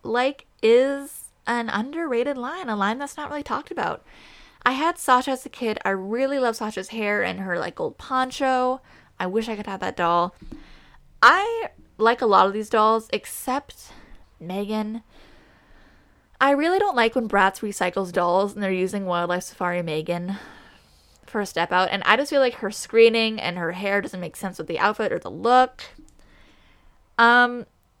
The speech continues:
but I really like Sasha. Sasha's probably my favorite. I really like Jade. I like Yasmin.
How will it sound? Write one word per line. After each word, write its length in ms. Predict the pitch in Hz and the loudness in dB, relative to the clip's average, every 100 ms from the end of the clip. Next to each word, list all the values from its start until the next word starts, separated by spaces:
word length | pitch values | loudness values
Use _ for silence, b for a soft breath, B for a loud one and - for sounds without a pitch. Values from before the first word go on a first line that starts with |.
| - | -2
but 120 | 240 | 2
I 40 | 220 | 4
really 260 | 226 233 | 4 4
like 220 | 214 185 | 2 0
Sasha. 600 | - 277 254 254 - 254 247 | -2 4 4 4 2 0 0
Sasha's 280 | 214 240 | -4 -4
probably 200 | 285 269 | -8 -8
my 60 | 269 | -8
favorite. 340 | - 175 - - | -4 -4 -4 -4
I 40 | |
really 240 | 170 262 | -2 -2
like 200 | 339 294 | -2 -6
Jade. 360 | - 185 175 175 | -2 -2 0 -2
I 120 | 175 | -4
like 140 | 170 175 | -6 -4
Yasmin. 580 | 208 208 208 208 202 | -2 -2 -2 -8 -8